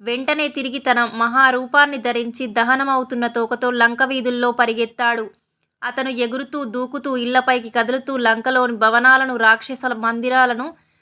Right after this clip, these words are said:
బలగాల గృహాలు అన్నింటి మీద నిప్పు అంటించాడు. కొద్దిసేపట్లోనే లంకా నగరం అంతా అగ్ని ఆహుతమైంది.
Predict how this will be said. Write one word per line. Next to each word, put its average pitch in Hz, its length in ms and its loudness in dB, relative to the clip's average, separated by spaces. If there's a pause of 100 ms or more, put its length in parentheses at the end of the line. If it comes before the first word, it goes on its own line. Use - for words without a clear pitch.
(140)
బలగాల 254 540 4
గృహాలు 254 460 0
అన్నింటి 247 440 -2
మీద 247 200 -6
నిప్పు 233 340 -8
అంటించాడు. 233 680 -2
కొద్దిసేపట్లోనే 247 960 -4
లంకా 233 400 0
నగరం 233 420 2
అంతా 226 280 -2
అగ్ని 226 360 0
ఆహుతమైంది. 233 840 -6